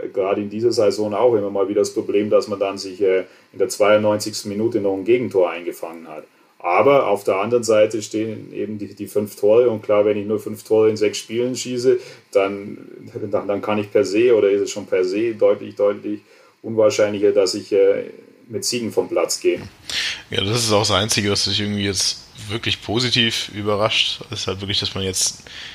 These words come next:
Speaker 2: das, was im Bayern-Spiel ja noch war, also diese, diese Tore, die man die ganze Saison ja wieder gefangen hat, immer dieses, man denkt, „Es kann doch nicht wahr sein, wa-, was ist eigentlich für eine Zuteilung?“ Und wieso ist da eigentlich dann irgendwie nie jemand, wenn mal irgend so eine komische, lausige Flanke in den Sechzehner kommt?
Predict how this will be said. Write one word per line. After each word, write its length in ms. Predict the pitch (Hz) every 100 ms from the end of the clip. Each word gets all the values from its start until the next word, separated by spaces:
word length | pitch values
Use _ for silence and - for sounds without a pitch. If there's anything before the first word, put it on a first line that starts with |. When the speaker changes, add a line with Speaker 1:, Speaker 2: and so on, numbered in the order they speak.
| - _ _ _ - -
Speaker 2:
das, 140 | - 120
was 120 | 139
im 120 | 120
Bayern-Spiel 400 | 104 117 131 -
ja 80 | 113
noch 160 | 101 95
war, 220 | 98 -
also 180 | 110 101
diese, 240 | 98 104 - _
diese 160 | 113 104
Tore, 240 | 120 131
die 100 | 131
man 160 | 110 113
die 60 | 110
ganze 260 | 127 139
Saison 280 | 107 101 110
ja 120 | 107
wieder 160 | 90 87
gefangen 440 | 87 - 90 90
hat, 120 | 87
immer 160 | 95 110
dieses, 200 | 107 104
man 80 | 101
denkt, 160 | 104
„Es 60 | 101
kann 200 | - 120
doch 80 | 135
nicht 160 | 107
wahr 240 | 107 110 135
sein, 220 | 139 123
wa-, 140 | 98 95
was 120 | 110
ist 120 | 117
eigentlich 140 | 117 104
für 80 |
eine 80 | 101
Zuteilung?“ 680 | - 147 - 73 78 185 208 - - - -
Und 160 | 117
wieso 160 | 110 127
ist 220 | 135 -
da 60 | 120
eigentlich 340 | 117 104 101
dann 160 | 98 98
irgendwie 320 | 98 98 101
nie 140 | 104
jemand, 360 | 127 135 123 113
wenn 80 | 107
mal 100 | 101
irgend 200 | - 120
so 80 | 107
eine 80 |
komische, 400 | 110 123 120 -
lausige 420 | 104 113 113 107 104
Flanke 380 | 92 95 104
in 40 | 98
den 120 | 92
Sechzehner 360 | 92 92 98 95
kommt? 260 | 95 98